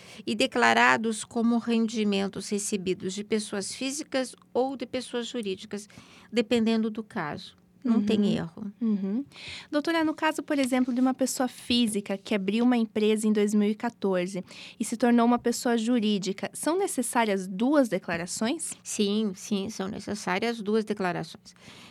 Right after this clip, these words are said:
Speaker 1: Pessoa física e pessoa jurídica são entidades diferentes.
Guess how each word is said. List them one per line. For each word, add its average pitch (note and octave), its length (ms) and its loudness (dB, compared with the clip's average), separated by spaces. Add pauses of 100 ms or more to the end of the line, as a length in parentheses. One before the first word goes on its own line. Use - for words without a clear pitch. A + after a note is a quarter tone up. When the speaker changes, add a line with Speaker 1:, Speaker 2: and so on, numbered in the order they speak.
Speaker 1:
Pessoa C4 300 0
física D4+ 440 0
e - 20 -8
pessoa A3 320 -2
jurídica G#3 800 -2
são A3+ 500 2
entidades G#3+ 800 2
diferentes. F#3+ 960 0